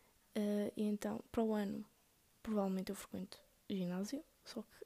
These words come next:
este ano, ou pelo menos até novembro, de-, dezembro, talvez nas férias eu comece a ir, mas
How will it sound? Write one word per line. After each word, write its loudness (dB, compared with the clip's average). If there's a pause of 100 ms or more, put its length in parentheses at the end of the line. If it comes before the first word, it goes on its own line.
(240)
este 4
ano, 2
ou 0
pelo 0
menos 2
até -4
novembro, 0
de-, -8 (1500)
dezembro, 0
talvez 0
nas 2
férias -2
eu -2
comece 0
a 2
ir, 0
mas 2